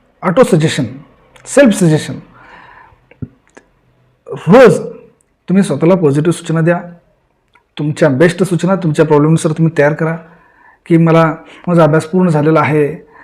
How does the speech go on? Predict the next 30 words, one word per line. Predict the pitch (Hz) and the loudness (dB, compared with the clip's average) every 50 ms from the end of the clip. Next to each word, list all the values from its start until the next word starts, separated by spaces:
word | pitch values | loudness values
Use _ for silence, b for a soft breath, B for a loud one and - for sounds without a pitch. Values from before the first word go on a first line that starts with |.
| b b b - | b b b -4
माझं | 170 170 170 | -2 0 0
डोकं | 165 160 165 180 | 0 0 0 -2
शांत | 165 - 175 165 175 170 | -2 0 0 2 2 2
झालेलं | 165 170 165 151 156 156 156 | 2 0 0 0 0 0 0
आहे, | 147 156 156 | 0 -2 -2
मन | 151 156 165 | -2 -2 -2
स्थिर | 160 - - - 175 180 | -2 -4 0 2 2 2
झालेलं | 180 165 160 156 160 156 | 4 2 2 2 2 2
आहे, | 151 147 156 156 147 135 B B B B B B - | 0 0 0 0 -2 -2 B B B B B B -6
मी | 180 | -4
उत्कृष्ट | 165 156 - - - 208 202 - 208 175 | -4 -4 -2 0 2 2 2 2 -2 -2
पेपर | - 170 156 - 170 | -2 -2 -2 0 2
लिहू | 165 165 | 2 2
शकतो | 156 - 160 147 - 165 156 147 143 147 B B B B B - | 0 0 -4 -6 -4 -4 -2 -2 -4 -6 B B B B B -4
किंवा | 190 180 180 | -2 0 0
मी, | 185 185 180 160 165 180 B B B B | 0 0 -2 -2 -6 -10 B B B B
अ, | 170 156 156 151 143 135 139 143 | -4 -4 -2 -2 -2 -4 -4 -4
माझा | 160 170 170 180 | 0 2 4 4
रिझल्ट | 175 170 170 190 185 - | 4 4 4 2 0 0
खूप | - 196 190 - | -2 -4 -2 -4
चांगला | 151 151 160 165 175 | -4 0 2 4 4
येणार | 175 170 165 156 160 | 4 4 4 2 2
आहे, | 156 147 156 147 143 135 143 147 | 2 2 0 0 -2 -2 -2 -2
येत | 175 170 170 | -2 0 0
आहे, | 156 - 151 147 143 135 135 B B B B B B B B _ - | -2 -2 -2 -2 -4 -4 -8 B B B B B B B B _ -4
माझा | 165 160 170 | 0 2 2
अभ्यास | 151 143 156 175 170 | 2 2 2 0 0
चांगला | - 160 147 156 165 | 0 0 2 2 2
होत | 156 151 190 175 - | 2 2 2 4 4
आहे." | 165 151 147 156 151 143 143 | 2 2 2 0 0 -2 -2